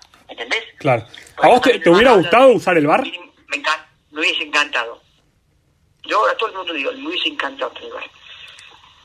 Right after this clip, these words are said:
Speaker 2: Porque te
Speaker 1: Porque
Speaker 2: hubieras
Speaker 1: sí,
Speaker 2: simplificado un montón de
Speaker 1: porque
Speaker 2: situaciones complicadas.
Speaker 1: Que no saben los errores que he tenido. Yo no, no, digamos, los errores, no tuve tantos errores, porque si no, no hubiese llegado a un mundial a la carrera que tuve.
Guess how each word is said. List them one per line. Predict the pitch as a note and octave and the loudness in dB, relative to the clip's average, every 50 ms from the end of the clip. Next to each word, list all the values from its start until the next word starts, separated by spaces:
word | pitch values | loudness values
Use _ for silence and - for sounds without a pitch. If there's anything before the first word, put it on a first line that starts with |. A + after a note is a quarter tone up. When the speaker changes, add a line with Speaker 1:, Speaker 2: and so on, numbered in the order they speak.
| _ _ _ _ _ _ - | _ _ _ _ _ _ -2
Speaker 2:
Porque | - D#3 C3+ | 0 0 2
te | C3+ D#3 | 2 4
Speaker 1:
Porque | C#3+ D#3+ | 6 6
Speaker 2:
hubieras | E3+ F3+ F#3+ E3+ D#3 | 6 6 4 2 2
Speaker 1:
sí, | - | -2
Speaker 2:
simplificado | - - F3 D3 E3 E3 C#3+ D#3+ D3+ F3+ F#3 F#3 | -2 0 0 2 2 0 0 2 4 4 4 4
un | F3 | 4
montón | E3+ E3 D#3+ F3+ F3 | 2 2 2 2 0
de | E3+ | 0
Speaker 1:
porque | C#3+ | -2
Speaker 2:
situaciones | F3 D#3 D3 - - F#3 F3 D#3+ | -2 -2 -2 0 0 -2 -2 -2
complicadas. | E3+ D#3 D3 D#3 D3+ D#3+ C#3+ C3+ - - - - _ _ _ _ _ _ _ _ _ _ _ _ _ _ _ _ _ | -2 0 0 2 4 4 4 4 2 0 -8 -18 _ _ _ _ _ _ _ _ _ _ _ _ _ _ _ _ _
Speaker 1:
Que | - A#3+ | -6 -6
no | A#3 F#3 - | -6 -6 -4
saben | E3 F#3+ G3+ | -4 -4 -4
los | D#3+ B2+ | -4 -4
errores | B2+ D#3 E3+ D#3+ - | -4 -2 -4 -4 -6
que | C#3+ | -6
he | - | -8
tenido. | - - C#3+ C#3 C#3 | -8 -6 -6 -6 -6
Yo | - F#3+ F#3+ | -6 -6 -4
no, | E3+ F#3+ F3+ | -2 -4 -4
no, | D#3+ E3 E3 | -4 -6 -2
digamos, | D#3 D#3 D#3+ D3 D3 | -2 -2 -2 0 -2
los | C#3+ | -2
errores, | C#3+ F#3+ F3 D#3 C#3+ | -2 -2 -4 -6 -8
no | D#3 D3+ | -12 -10
tuve | - - D#3 C#3+ | -8 -8 -6 -6
tantos | C3+ C3 B2+ B2+ A#2+ | -6 -8 -6 -4 -4
errores, | A#2 A2+ A#2+ A2+ A2 G#2 - - | -4 -2 -4 -6 -6 -8 -14 -18
porque | - - - - | -14 -14 -12 -10
si | - - | -10 -4
no, | - B2+ C3 | -4 -2 -2
no | B2+ A#2+ | -2 -4
hubiese | A#2+ A#2 - A#2+ A2 | -6 -6 -6 -6 -6
llegado | A2 G#2+ A2+ A#2+ B2 B2 A#2+ - - - - - - - _ _ | -4 -2 -2 -2 -2 -2 -6 -8 -12 -18 -20 -20 -20 -20 _ _
a | A#2+ A#2+ A#2+ | -4 -4 -4
un | B2 B2+ B2+ | -4 -4 -8
mundial | B2 B2 B2 B2+ C3 C3+ C3 B2 | -8 -8 -4 -4 -4 -4 -4 -8
a | A2+ | -12
la | G#2 - | -12 -10
carrera | - A2 A2+ B2 B2 B2 - | -8 -6 -6 -4 -6 -6 -10
que | - - | -10 -10
tuve. | - F3 D3 B2 A2+ | -10 -8 -8 -8 -10